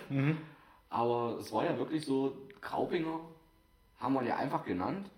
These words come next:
Speaker 2: Also A, haben wir damals an alles irgendwie einen Inger gehangen.
Speaker 1: <laughs>
Speaker 2: Zu dieser, das war noch Schulzeit.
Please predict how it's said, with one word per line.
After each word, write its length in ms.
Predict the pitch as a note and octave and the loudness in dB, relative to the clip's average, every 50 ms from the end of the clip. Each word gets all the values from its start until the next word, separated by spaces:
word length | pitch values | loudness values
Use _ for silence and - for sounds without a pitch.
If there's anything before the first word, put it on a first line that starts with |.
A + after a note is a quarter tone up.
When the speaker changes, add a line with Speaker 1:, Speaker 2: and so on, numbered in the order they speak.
| - - - _ _ | -20 -20 -20 _ _
Speaker 2:
Also 180 | - A2 A2 G#2 | -2 0 2 4
A, 200 | - A#2+ E3 E3+ | 6 6 8 8
haben 140 | D#3 C#3+ B2 | 6 6 6
wir 60 | A2 | 6
damals 280 | A#2 B2 C3+ C3 - | 6 6 4 4 2
an 80 | G#2 - | 2 2
alles 240 | - - D3+ E3+ - | 4 4 4 4 4
irgendwie 220 | A#2+ B2+ B2+ A2+ G#2+ | 2 2 2 2 0
einen 120 | G#2 - | 0 4
Inger 300 | - - E3+ F3 F3 F#3+ | 6 6 6 6 4 2
gehangen. 300 | F#3 F3 F3+ F3+ F#3+ G3 A#3+ - - - - - - - - | 2 2 2 2 2 -2 -4 -8 -12 -12 -10 -10 -10 2 4
Speaker 1:
<laughs> 960 | A3 - - C4+ B3+ - - - - - - G3 F#3+ - - G3 F#3+ - - - - - - _ - - - - - - - - - | 4 6 6 4 4 4 -2 -12 -16 -6 -4 -4 -4 -2 -2 -2 -2 -2 -4 -12 -20 -20 -20 _ -20 -20 -20 -20 -20 -12 -10 -10 0
Speaker 2:
Zu 100 | - D#3 | 2 2
dieser, 380 | D#3 D#3 D#3 C#3+ C3+ C3 - - - - | 2 4 2 2 2 2 0 -2 -6 -8
das 140 | G#2+ G2 - D2 | -10 -8 -6 -6
war 80 | C#2+ | -6
noch 100 | C2 - | -6 -6
Schulzeit. 460 | - - - G#2+ - - - - - | -2 0 0 0 0 -2 -6 -10 -12